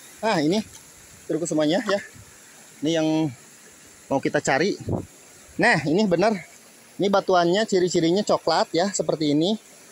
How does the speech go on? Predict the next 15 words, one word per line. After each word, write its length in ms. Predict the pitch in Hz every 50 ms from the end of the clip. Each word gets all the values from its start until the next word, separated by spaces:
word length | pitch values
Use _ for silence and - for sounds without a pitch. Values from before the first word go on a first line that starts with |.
| - -
Agak 240 | - 131 135 165 -
kemerahan. 560 | - 156 156 156 156 147 147 160 175 208 226
Tatkala 640 | - - 202 196 - - - 190 185 190 190 190 - - - - - - - - - - - - - - -
kita 160 | 185 - 180
tepuk 320 | 175 - 196 - - 190 -
ke 80 | 208
sini, 320 | 185 - 247 226 190 214 226 - - - - - -
nah, 80 | 165 165 160
dia 160 | 160 214 208 202
hancur 240 | 196 - 269 240
ya. 160 | 190 190 240 226 - - - - - - - - - - - - - -
Nah, 240 | - 180 175 165 156
kalau 240 | - 165 160 160 139
ada 400 | 151 156 160 160 160 165 165 147 - - - - - - - - - - - -
seperti 640 | - - 127 160 156 151 - 170 165 165 160 165 170